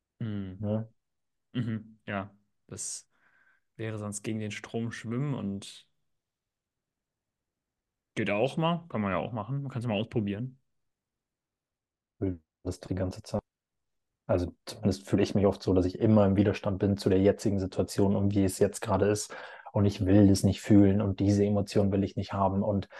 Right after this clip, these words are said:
Speaker 2: ich schaue jetzt YouTube und ich mache jetzt das, um mich abzulenken.
Speaker 1: Mhm.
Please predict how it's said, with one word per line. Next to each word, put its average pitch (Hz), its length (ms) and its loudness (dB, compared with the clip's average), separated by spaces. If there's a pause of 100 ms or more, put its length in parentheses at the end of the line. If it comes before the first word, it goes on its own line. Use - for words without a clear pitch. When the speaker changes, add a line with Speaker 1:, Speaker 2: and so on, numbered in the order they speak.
(200)
Speaker 2:
ich 107 220 2
schaue 101 260 6
jetzt 92 160 -2
YouTube 101 460 4
und 113 140 2
ich - 140 -4
mache 104 220 0
jetzt - 240 -2
das, 98 200 0
um 95 120 0
mich - 180 -4
abzulenken. 95 720 0 (420)
Speaker 1:
Mhm. 113 680 -4